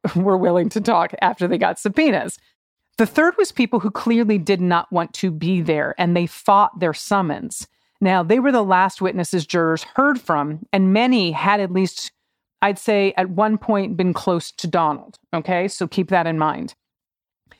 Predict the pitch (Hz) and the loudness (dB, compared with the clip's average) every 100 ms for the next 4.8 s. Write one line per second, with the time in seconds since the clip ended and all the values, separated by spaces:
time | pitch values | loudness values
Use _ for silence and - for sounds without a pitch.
0 | _ _ _ _ 185 214 226 202 - 214 | _ _ _ _ 0 0 0 -4 0 2
1 | 160 - 208 208 226 202 202 - 185 196 | 2 0 -2 2 2 2 -6 -4 0 0
2 | 202 - 190 185 190 - 202 175 185 147 | 0 -2 0 0 0 -2 -2 0 0 0
3 | 131 151 - 185 190 180 - - 226 226 | -2 -8 -4 0 2 0 -2 -4 0 0
4 | 185 185 190 - 233 214 156 - | 2 2 0 -2 0 0 -2 -6